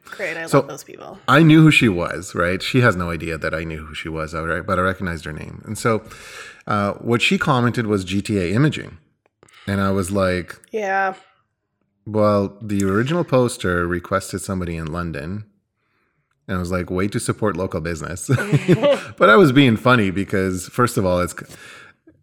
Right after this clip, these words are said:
Speaker 2: anyway, so I, so I said, uh, you know, "Hey, the original poster requests someone in London." And she goes, "Yeah, I know."
Speaker 1: Okay.
Speaker 2: I was like, "Way to support local business." You know, I just wanted to say, "Bitch." <laughs>
Speaker 1: Yes.
Speaker 2: Like,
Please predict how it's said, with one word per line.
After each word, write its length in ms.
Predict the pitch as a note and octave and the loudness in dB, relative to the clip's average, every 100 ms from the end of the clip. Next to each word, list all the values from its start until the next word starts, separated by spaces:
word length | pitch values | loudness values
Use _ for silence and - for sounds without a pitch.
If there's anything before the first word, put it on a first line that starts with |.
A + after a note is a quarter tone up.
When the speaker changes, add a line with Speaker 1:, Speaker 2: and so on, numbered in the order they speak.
| _ - - - - | _ -20 -20 -20 -4
Speaker 2:
anyway, 300 | B2 G#2 F2+ | 0 0 0
so 260 | E2+ G#2+ F#2 | -2 -2 0
I, 40 | - | -2
so 220 | - F#2 | -4 -4
I 60 | |
said, 380 | F2+ - E2+ E2 | -4 -6 -6 -6
uh, 220 | E2+ D#2+ E2+ | -6 -6 -6
you 80 | F#2 | -8
know, 160 | D#2+ | -8
"Hey, 180 | E2+ A2 | -8 -6
the 100 | E2+ | -2
original 240 | G2 A#2+ B2 | 0 0 0
poster 280 | A2 - E2+ | -2 -4 -8
requests 280 | D#2+ E2 | -8 -10
someone 220 | - E2 D#2 | -8 -8 -8
in 60 | |
London." 260 | E2 G2 - | -6 -6 -6
And 100 | B2+ | -6
she 80 | - | 0
goes, 240 | C3+ B2 - - _ _ | 2 2 0 -20 _ _
"Yeah, 180 | A#2+ G#2+ | -2 0
I 120 | F2+ | 0
know." 240 | F#2+ F2+ D2+ _ _ _ _ _ _ _ _ - - - - - - | -2 -4 -8 _ _ _ _ _ _ _ _ -16 -14 -18 -20 -20 -20
Speaker 1:
Okay. 300 | - - C#3+ | -20 -2 2
Speaker 2:
I 60 | |
was 120 | D#3 E3+ | 4 6
like, 300 | E3+ E3+ - _ _ _ | 6 4 -4 _ _ _
"Way 220 | C#3+ D#3+ | 4 4
to 120 | E3+ G3 | 4 2
support 380 | F3 - D#3+ | 2 2 2
local 260 | C#3 C3 C3+ | 4 4 4
business." 580 | G#2+ D3 B2 G2+ - - - | 4 4 2 0 -2 -12 -8
You 80 | B2 | -4
know, 200 | G2 A2 | -2 0
I 40 | |
just 160 | B2 B2+ | -2 -2
wanted 160 | A#2+ A2 | -2 -2
to 40 | |
say, 160 | A2 G#2 | 0 0
"Bitch." 420 | F#2 F#2+ D3 - - D3+ - | 0 -2 -2 -4 -2 0 2
<laughs> 20 | |
Speaker 1:
Yes. 580 | C#4 G#3 F#3+ E3+ - - | 2 4 4 0 -2 -8
Speaker 2:
Like, 160 | B2+ | -8